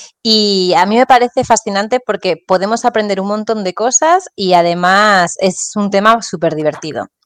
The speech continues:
Así que nada, eh, creo que hoy nos vamos también a otro país, me parece. O sea, estamos en Uruguay contigo, aquí en España conmigo, ¿y a dónde nos estamos yendo ahora?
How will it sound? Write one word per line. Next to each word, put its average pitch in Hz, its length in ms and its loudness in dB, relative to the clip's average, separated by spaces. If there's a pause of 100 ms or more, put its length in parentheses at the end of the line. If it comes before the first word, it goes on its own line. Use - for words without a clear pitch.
Así 165 460 0
que 160 480 0
nada, 202 500 2
eh, 170 840 0
creo 247 320 4
que 226 180 4
hoy 240 200 4
nos 233 140 0
vamos 226 280 2
también 190 300 2
a 214 40 4
otro 226 220 2
país, 180 640 0 (100)
me 165 160 -6
parece. 165 560 -2
O 151 40 -8
sea, 165 100 -10
estamos 196 400 0
en 226 60 -2
Uruguay 190 340 2
contigo, 220 500 -2
aquí 226 360 2
en 196 80 -2
España 196 420 -4
conmigo, 202 520 -4
¿y 269 60 0
a 175 80 4
dónde 214 320 2
nos 175 300 -4
estamos 190 460 -2
yendo 214 400 0
ahora? 196 400 4